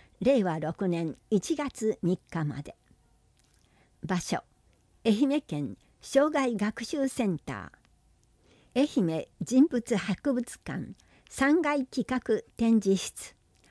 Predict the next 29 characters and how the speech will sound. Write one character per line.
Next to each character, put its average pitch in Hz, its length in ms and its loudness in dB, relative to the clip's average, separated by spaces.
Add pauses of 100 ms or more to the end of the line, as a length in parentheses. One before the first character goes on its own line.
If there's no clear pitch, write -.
(120)
松 277 340 0
山 233 280 0
市。 - 260 -12 (1040)
お 190 100 4
問 262 240 0
い 254 60 2
合 247 80 0
わ 247 120 0
せ、 - 280 -4 (800)
愛 190 180 0
媛 277 180 2
県 147 320 -6 (140)
障 285 340 0
害 240 220 -2
学 190 300 -6
習 277 240 -4
セ 247 180 -4
ン 196 120 -2
タ - 160 -10 (1000)
ー。 - 20 -4
電 226 280 2
話、 147 200 -8 (400)
零 254 220 2
八 - 440 -6
九 160 340 -4 (340)
九 277 240 2
六 - 240 0
三 175 400 -2
の 117 260 -6